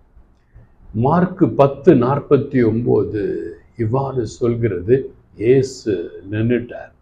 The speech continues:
"இயேசுவே" அப்படின்னு கூப்பிடும் பொழுது இயேசு நின்னுட்டார். ஏன்னா அதுக்கு மேல அவரால போக முடியல.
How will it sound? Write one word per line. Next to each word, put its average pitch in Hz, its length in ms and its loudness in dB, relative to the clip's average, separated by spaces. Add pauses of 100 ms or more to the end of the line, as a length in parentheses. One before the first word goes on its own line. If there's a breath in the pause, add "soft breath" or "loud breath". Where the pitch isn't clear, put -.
(1160)
"இயேசுவே" 170 680 8 (800)
அப்படின்னு 143 420 2
கூப்பிடும் 170 540 8
பொழுது 98 840 -4 (680)
இயேசு 143 460 -6
நின்னுட்டார். 110 640 -6 (960)
ஏன்னா 127 720 2 (400)
அதுக்கு 147 300 4
மேல 196 420 0
அவரால 113 460 0
போக 175 280 2
முடியல. 95 540 -4